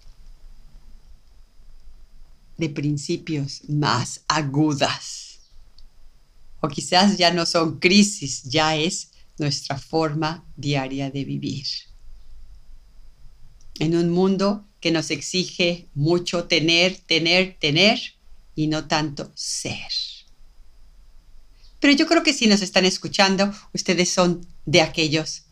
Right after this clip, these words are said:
que se luchan por ser, que sí creen en que de la mano todo problema, problema que vayan afrontando será más fácil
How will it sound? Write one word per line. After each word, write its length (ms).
que 100
se 180
luchan 680
por 220
ser, 340
que 100
sí 380
creen 600
en 160
que 120
de 120
la 160
mano 600
todo 320
problema, 460
problema 580
que 100
vayan 360
afrontando 880
será 340
más 320
fácil 560